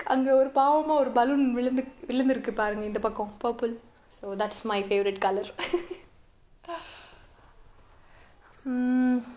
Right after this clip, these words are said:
உங்க favorite தமிழ் movie? இன்-,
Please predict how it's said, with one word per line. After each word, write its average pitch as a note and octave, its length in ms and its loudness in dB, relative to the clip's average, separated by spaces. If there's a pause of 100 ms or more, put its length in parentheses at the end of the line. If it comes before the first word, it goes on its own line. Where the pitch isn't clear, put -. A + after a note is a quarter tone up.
உங்க C4 220 4
favorite D4+ 600 4
தமிழ் C#4 460 8
movie? A#3+ 600 0 (840)
இன்-, C4+ 460 0